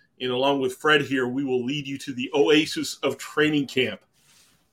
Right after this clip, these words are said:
That's, uh, the metaphor I, uh, had this morning in the Newswire, and I'm just gonna keep using it until everybody's sick of it, that we are in a news desert. Um, with me, as always, Mister Freddie Greetham.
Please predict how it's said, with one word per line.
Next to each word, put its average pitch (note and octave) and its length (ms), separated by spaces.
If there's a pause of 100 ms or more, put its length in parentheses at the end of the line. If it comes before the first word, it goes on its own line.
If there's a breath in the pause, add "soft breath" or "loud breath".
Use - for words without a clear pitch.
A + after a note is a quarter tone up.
(140)
That's, C#3 280
uh, C#3+ 220
the C3+ 100
metaphor D3 600
I, B2 260
uh, B2 720
had C#3 240
this B2+ 180
morning C3 240
in B2 80
the A2 80
Newswire, A2+ 600
and G#2+ 100
I'm A2 140
just A2 200
gonna A2+ 140
keep G#2+ 260
using G#2 380
it G#2+ 60
until A2+ 220
everybody's G2+ 480
sick G#2 200
of G2 60
it, F#2 100 (480)
that G2+ 100
we A2 160
are A2 100
in G#2 120
a G2+ 60
news G#2 400
desert. G#2 440 (640 soft breath)
Um, A#2+ 460 (760 soft breath)
with E3 300
me, A3+ 300
as D#3+ 260
always, E3+ 720 (480)
Mister D#3 480
Freddie C#3+ 400
Greetham. D3 480